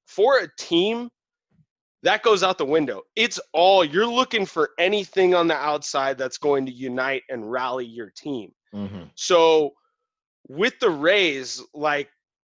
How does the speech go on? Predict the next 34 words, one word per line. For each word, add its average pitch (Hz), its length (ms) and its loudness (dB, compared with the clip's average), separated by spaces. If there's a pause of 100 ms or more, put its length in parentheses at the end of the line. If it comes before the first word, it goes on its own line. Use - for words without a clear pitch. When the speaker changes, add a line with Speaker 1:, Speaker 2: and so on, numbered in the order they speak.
(280)
Speaker 1:
their 196 580 4
thing, 190 300 0
their 185 260 2
whole 214 160 0
thing 180 300 2
was, 147 240 0
"Look, 175 320 0
like, 120 240 -8 (100)
we're, 170 520 -4 (220)
we've 220 200 -12 (200)
been 165 200 2
pretty 180 240 -2
much 160 200 -2
a 139 40 -8
shitty 147 340 -4
franchise 127 680 -6
for 120 380 -8
our 123 160 -6
entire 123 480 -6
existence. 110 640 -12 (400)
Let's 202 220 0
just 339 180 -2
start 208 220 0
fighting 165 400 -4
people." - 360 -18 (360)
Speaker 2:
Right. 104 140 -2
Speaker 1:
And, 196 80 4
like, 185 160 2
that's 220 260 0
literally 226 380 6
what 208 240 0
they 190 260 2
started 180 500 0
doing. 143 400 0